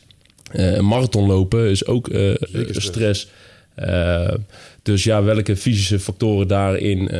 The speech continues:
Speaker 1: een respons geven? Ja, dat is onder andere cortisol.
Speaker 2: Mhm.
Speaker 1: Eh, maar of cortisol, zeg maar, eh, het leidend voorwerp daarin is waar, eh,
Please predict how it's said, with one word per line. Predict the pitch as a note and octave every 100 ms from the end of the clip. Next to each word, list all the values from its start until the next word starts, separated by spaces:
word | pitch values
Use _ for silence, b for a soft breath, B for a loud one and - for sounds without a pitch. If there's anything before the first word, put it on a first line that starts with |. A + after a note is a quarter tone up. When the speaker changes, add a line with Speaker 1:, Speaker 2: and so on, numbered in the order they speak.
| F2
Speaker 1:
een | F2 F2 - F#2+
respons | F#2+ - B2 A2+
geven? | G#2 F#2 F2+ G#2+
Ja, | F#2+
dat | F#2+
is |
onder | - G#2+ G2
andere | G2 F#2 F2+
cortisol. | G#2 F2 F#2 A2 D#3 B A2+ G#2+
Speaker 2:
Mhm. | G#2+
Speaker 1:
Eh, | G2 F#2
maar | F#2+ F#2+
of | G#2+ -
cortisol, | - G2 F#2+ F#2+ F2
zeg | F2+
maar, | F#2 E2+ F2
eh, | F2 -
het | -
leidend | F#2+ G#2 G#2+ G#2
voorwerp | - A#2 B2 A#2 G#2+ G#2+
daarin | G2 F#2+ F#2+
is | G2+ -
waar, | G2+ F2+ F2+ - B B B
eh, | -